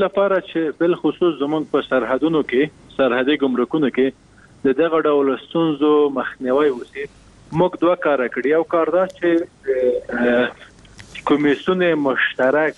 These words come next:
دو جانبه چې دوه اړخیز کمیسیونونه موږ لرو د بېلابېلو هیوادونو سره چې پاکستان، پاکستان هم پکې راځي، ایران هم راځي، شاوخوا دولس یا دیارلس کمیسیونونو سره موږ، ا، کمیسیون‌های مشترک تجارتي او اقتصادي تر دې عنوان لاندې لرو.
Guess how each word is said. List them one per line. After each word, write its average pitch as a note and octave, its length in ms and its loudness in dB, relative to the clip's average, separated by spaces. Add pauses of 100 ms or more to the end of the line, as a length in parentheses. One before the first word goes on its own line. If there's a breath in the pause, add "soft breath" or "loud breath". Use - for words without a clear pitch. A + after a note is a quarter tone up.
(120)
دو B2+ 140 0
جانبه B2 500 0
چې - 180 -10 (120)
دوه A#2+ 140 2
اړخیز C3+ 280 -2 (120)
کمیسیونونه D3 460 0
موږ C#3 100 -2 (100)
لرو C3 200 2
د B2+ 180 0
بېلابېلو A#2 500 2
هیوادونو B2+ 460 0
سره B2+ 200 2
چې - 200 -8
پاکستان، A#2+ 460 -2 (360)
پاکستان D3+ 420 0
هم D3 100 -2
پکې C3 280 -4
راځي، B2 220 0 (100)
ایران C3+ 300 0
هم C#3 180 -2
راځي، E3+ 200 0 (600 soft breath)
شاوخوا D3+ 400 2 (100)
دولس F3 400 2
یا C#3 80 -2 (100)
دیارلس D#3 380 2 (560)
کمیسیونونو D3 640 0
سره C#3 160 2
موږ، D3+ 240 -2
ا، D3+ 160 2 (1200 soft breath)
کمیسیون‌های C3 540 0
مشترک C#3 480 0 (100)
تجارتي A#2+ 340 0
او C#3+ 60 4
اقتصادي A#2 460 0 (260)
تر B2 160 0
دې B2 40 2
عنوان C3 360 0
لاندې G#2+ 220 -2
لرو. G#2+ 320 -2